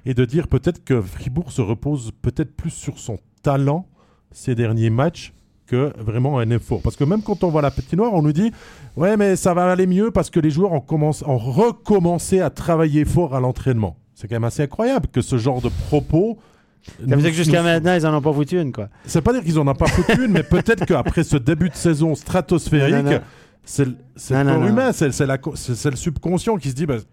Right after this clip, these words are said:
Speaker 1: on peut travailler peut-être un petit peu moins. De toute façon, euh,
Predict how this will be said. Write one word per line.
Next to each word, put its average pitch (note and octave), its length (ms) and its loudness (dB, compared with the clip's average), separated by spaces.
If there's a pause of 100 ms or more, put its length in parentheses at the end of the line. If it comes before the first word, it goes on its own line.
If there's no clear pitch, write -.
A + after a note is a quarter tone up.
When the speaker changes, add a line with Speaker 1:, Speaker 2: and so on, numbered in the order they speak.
(380)
Speaker 1:
on A#2+ 80 -10
peut C#3 140 -2
travailler C3+ 340 -2
peut-être C3 260 -6
un C3 60 0
petit - 180 -10
peu B2 140 0
moins. A#2 180 2
De E3 60 -2
toute - 80 -6
façon, A#2 420 -2
euh, F#2 40 -2